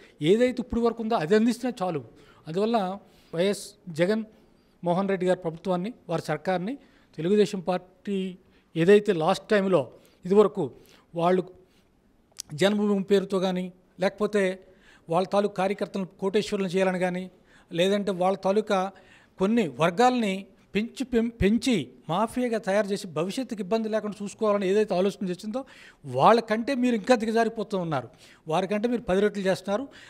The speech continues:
ఆ ఆటలు సాగవు. పవన్ కళ్యాణ్ గారు పార్టీ పెట్టింది పేదవాళ్ళ గురించి, సామాన్యుల గురించి, సామాన్యుల సంక్షేమం గురించి, ఆకలి కేకల ద్వారా పుట్టినటువంటి పార్టీ ఇది.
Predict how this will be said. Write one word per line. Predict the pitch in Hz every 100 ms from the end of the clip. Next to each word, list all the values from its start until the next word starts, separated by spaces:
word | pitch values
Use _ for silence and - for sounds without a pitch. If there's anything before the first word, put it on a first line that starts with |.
| -
ఆ | 156 156
ఆటలు | 185 202
సాగవు. | 156 175 185 143 - - _ _ _ _ _ _ _ _ _ -
పవన్ | 165 202
కళ్యాణ్ | 208 196 196 190
గారు | 190 180
పార్టీ | - 185 185 _ -
పెట్టింది | 202 175 170 214 208
పేదవాళ్ళ | 240 - 175 190 196 180
గురించి, | 143 120 - - - _ _ _ _ _ _
సామాన్యుల | - 180 190 220 214 196
గురించి, | 170 123 - 123 147 _ _
సామాన్యుల | - 170 185 226 240
సంక్షేమం | 185 180 185 - 254 254
గురించి, | 220 156 - 120 - - - -
ఆకలి | 151 214 233 220
కేకల | 190 196 220 233
ద్వారా | 220 220
పుట్టినటువంటి | 220 202 202 190 165
పార్టీ | 175 180 202
ఇది. | 139 110